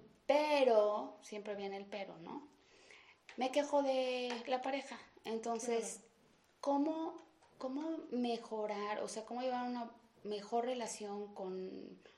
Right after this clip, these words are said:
Speaker 1: con ellos o con ellas, ¿no? Sin que yo tenga que sentir que, que sacrifico algo de, de mi esencia para, en esa negociación de, bueno, me choca que dejes,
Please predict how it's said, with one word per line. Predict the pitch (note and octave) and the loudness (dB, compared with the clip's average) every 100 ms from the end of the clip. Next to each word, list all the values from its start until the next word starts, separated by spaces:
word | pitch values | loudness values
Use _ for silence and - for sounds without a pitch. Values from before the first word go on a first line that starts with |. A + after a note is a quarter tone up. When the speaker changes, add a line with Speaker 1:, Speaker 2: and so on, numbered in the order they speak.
| _ - | _ -10
Speaker 1:
con | F#3+ G#3+ | -2 0
ellos | A#3+ A#3 G#3+ | 2 2 0
o | F#3+ | -4
con | F3+ G#3 | -6 -2
ellas, | A#3 G3 G3 G3 - | -2 -2 -4 -6 -12
¿no? | - G3 G3+ - - - - - - - - - _ | -4 -2 -4 -6 -18 -20 -20 -20 -20 -20 -20 -20 _
Sin | - - C4+ C#4+ | -10 -4 -2 0
que | D4 C4+ | 2 2
yo | B3+ B3 B3 - | 2 2 0 -6
tenga | B3 A#3+ A#3+ A#3 A#3+ A#3+ | -4 -2 -2 0 -2 -4
que | A3 G#3 | -6 -6
sentir | - G3 G3+ G3+ A#3 A#3 | -6 -6 -6 -6 -8 -8
que, | A#3 A3+ A3 G#3+ G#3 G3+ G3+ G3+ - - - - _ - | -4 -2 -2 -4 -6 -6 -6 -8 -8 -12 -16 -20 _ -20
que | - F#3 | -14 -12
sacrifico | F#3 - A3 G#3+ A3 - - A#3+ | -6 -4 -4 -4 -8 -10 -4 -2
algo | A3+ A3 A3+ A3+ A3 | -2 -2 -2 0 -2
de, | A3 G3+ - | -2 -4 -8
de | - F#3 | -8 -6
mi | F#3+ G3 | -6 -6
esencia | F#3+ - B3 C4 - A#3 A3+ D4+ - - - - _ | -6 -4 -2 -4 -4 -6 -6 -8 -10 -20 -20 -20 _
para, | - G#3 G3+ | -4 -2 -2
en | G3+ G3 A3 | -2 0 2
esa | A#3 A#3 B3 | 2 0 -2
negociación | A#3+ G#3+ G3+ G3+ G3 - A3 A3+ C#4+ F4 E4+ - | -2 -2 -4 -6 -8 -8 -6 -2 2 2 -2 -10
de, | G3+ G3+ F#3+ F#3+ F#3+ F#3+ F#3+ F#3+ F#3+ - - - | -8 -8 -8 -10 -10 -10 -10 -10 -10 -14 -20 -8
bueno, | G#3 A#3 A3 | 0 2 2
me | G#3 G3+ | 0 -2
choca | G#3 A#3 A#3 A#3 | 0 -2 0 -4
que | A3 | -2
dejes, | G#3+ G#3+ A3 G#3+ - - | -4 -4 -6 -6 -10 -12